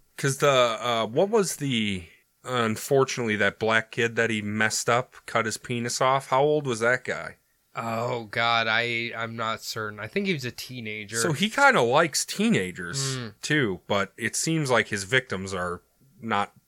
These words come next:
Speaker 1: their children.
Speaker 2: No, no, no. I, I, I, I don't know. Maybe, I don't know why he chose Edward Budd, to be honest with you.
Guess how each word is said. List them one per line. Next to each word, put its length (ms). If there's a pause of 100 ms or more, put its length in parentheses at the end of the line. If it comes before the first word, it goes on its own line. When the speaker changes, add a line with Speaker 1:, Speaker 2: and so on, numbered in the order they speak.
(100)
Speaker 1:
their 160
children. 480 (340)
Speaker 2:
No, 460
no, 180
no. 80
I, 360
I, 140 (480)
I, 200 (460)
I 100
don't 160
know. 80
Maybe, 640 (220)
I 160
don't 180
know 140
why 240
he 100
chose 320
Edward 340
Budd, 200
to 80
be 120
honest 380
with 180
you. 220